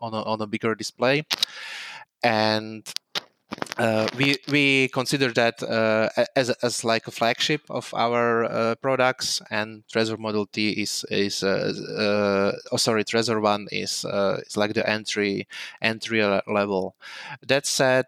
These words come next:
uh, most of the core, uh, features, that means, like, management or, uh, Bitcoin-related features, are also available on Trezor, Trezor one. So, uh, if you don't care about expert features,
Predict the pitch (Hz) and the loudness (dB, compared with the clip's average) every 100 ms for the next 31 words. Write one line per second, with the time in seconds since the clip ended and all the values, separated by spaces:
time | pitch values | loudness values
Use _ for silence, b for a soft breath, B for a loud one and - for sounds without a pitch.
0 | - 113 113 110 107 123 131 131 - 123 | -4 -2 0 0 -2 0 0 0 -2 -2
1 | 117 127 131 127 151 156 - 113 113 110 | -2 -2 2 4 4 2 -2 -2 -2 -4
2 | - - 160 156 151 147 - 117 - 117 | -6 -2 2 2 2 0 0 0 -2 -4
3 | 117 117 113 - 110 104 117 117 127 135 | -4 -4 -6 -4 -4 -2 0 0 -2 0
4 | 127 120 120 - 110 107 107 107 107 107 | 0 -2 -6 -6 -2 2 2 4 4 4
5 | 104 101 - - - 123 117 117 - 120 | 2 2 -2 -2 -2 0 2 0 0 -4
6 | - 113 - 117 110 110 110 107 - 113 | -4 -4 -2 0 2 2 4 2 0 -2
7 | - 117 113 110 110 113 113 107 107 107 | 0 0 2 2 4 2 2 0 0 -2
8 | - 113 113 104 104 101 - - 104 107 | -2 -2 -2 -2 0 -2 -4 -4 -4 -2
9 | 104 98 98 95 - - 98 95 95 98 | -2 -2 -2 -8 -12 -6 -4 -2 -4 -8
10 | B B B B - - 104 - 110 113 | B B B B -2 2 2 0 0 0
11 | 110 117 107 104 98 101 98 101 - 98 | 2 2 4 4 4 4 2 -2 -2 -2
12 | 101 - 110 104 - 98 - 101 98 - | -2 -2 -2 -4 -6 -4 0 2 2 -2
13 | - | -6